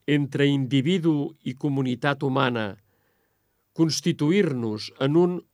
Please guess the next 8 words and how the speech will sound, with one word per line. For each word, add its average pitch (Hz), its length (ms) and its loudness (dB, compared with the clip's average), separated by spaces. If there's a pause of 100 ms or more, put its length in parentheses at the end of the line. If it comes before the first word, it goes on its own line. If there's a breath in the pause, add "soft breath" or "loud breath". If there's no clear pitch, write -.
(140)
nosaltres 127 1160 0 (760)
i 135 80 -2
cercar 160 560 0 (160)
tots 139 320 2
junts 123 440 -4 (360)
un 175 240 -2
destí 185 400 0
comú 131 300 0